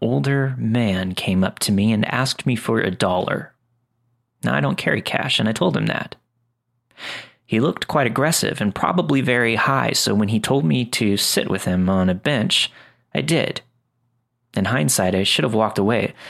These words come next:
but he was definitely high on something, and that made him very aggressive, and I'm a somewhat shy person. I was planning on ignoring him in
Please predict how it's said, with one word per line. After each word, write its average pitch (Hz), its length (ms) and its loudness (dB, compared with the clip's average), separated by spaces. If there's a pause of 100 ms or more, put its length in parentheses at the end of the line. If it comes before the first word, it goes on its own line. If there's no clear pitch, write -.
(180)
but 117 100 -2
he 120 60 2
was 117 160 0
definitely 143 420 0
high 135 300 2
on 104 100 2
something, 95 420 0
and 98 120 2
that - 120 -2
made 110 260 2
him 147 180 2
very 98 260 2
aggressive, - 720 -2 (460)
and - 120 -6
I'm 135 160 0
a 139 60 0
somewhat 95 540 0 (200)
shy 107 320 2
person. - 600 -2 (1400)
I 135 40 2
was 139 120 2
planning 185 320 2
on 165 200 2
ignoring 135 500 2
him 92 260 2
in 92 300 2